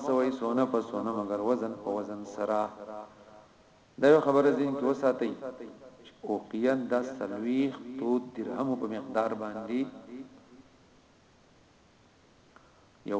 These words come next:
وزن دی. نو دا خو نه کیږي چې څلوېښت درهم په مقدار باندې سره په یو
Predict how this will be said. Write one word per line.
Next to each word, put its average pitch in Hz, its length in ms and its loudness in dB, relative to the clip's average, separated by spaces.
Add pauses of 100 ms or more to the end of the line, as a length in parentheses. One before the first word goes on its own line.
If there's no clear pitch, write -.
وزن 107 260 2 (120)
دی. 113 100 -8 (1300)
نو 95 60 -12 (100)
دا 127 100 4
خو 123 160 0
نه - 140 -2
کیږي 131 260 2 (120)
چې 117 140 0 (1500)
څلوېښت 117 800 4 (140)
درهم 139 400 0 (140)
په 123 40 0 (120)
مقدار 120 360 4 (140)
باندې 120 220 -2 (140)
سره 135 200 6 (1120)
په 107 40 -4 (120)
یو 135 80 8